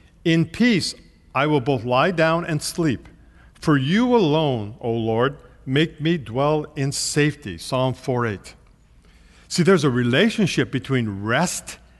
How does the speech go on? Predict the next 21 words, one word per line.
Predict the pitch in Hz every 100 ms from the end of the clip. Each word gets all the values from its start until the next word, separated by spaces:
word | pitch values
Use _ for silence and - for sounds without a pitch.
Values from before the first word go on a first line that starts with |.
| - -
and | 147 147 147
peace | - 226 196 - -
as | 117 107
disclosed | 117 - 147 147 120 95 - - - - _ _ -
by |
the | 113
psalmist. | 113 139 123 90 - - _ - _ - _ - -
There | 147 143
is | 113
nothing | 123 131 190 196 240 156
better | 170 160 107
than | 110 120
a |
peaceful | - - 165 - 151
night's | 139 127 120
sleep. | - 156 117 87
Isn't | 120
that, | 151 - -
isn't | 151
that | 180 151
right? | 175